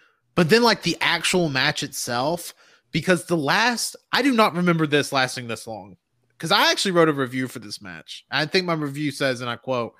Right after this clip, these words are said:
"This is the worst match I've ever seen in my life." The match, the last probably ten minutes of the match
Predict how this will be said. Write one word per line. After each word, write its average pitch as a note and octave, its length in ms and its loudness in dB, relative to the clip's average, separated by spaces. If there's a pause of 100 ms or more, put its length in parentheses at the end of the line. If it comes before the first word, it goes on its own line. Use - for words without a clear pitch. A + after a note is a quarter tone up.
(480)
"This C3 240 -2
is C3 160 -4
the B2+ 80 -2
worst B2 300 2
match A#2 200 0
I've A#2+ 60 -2
ever A2+ 160 -2
seen B2 140 -6
in A2+ 60 -8
my A2 40 -6
life." A2+ 340 -4 (280)
The E3 180 4
match, D#3 1000 0 (500)
the E3 160 0
last A3+ 460 0
probably F3 280 2
ten F#3 360 -2
minutes E3 260 -4
of C3+ 60 -6
the B2 80 -10
match B2 440 -4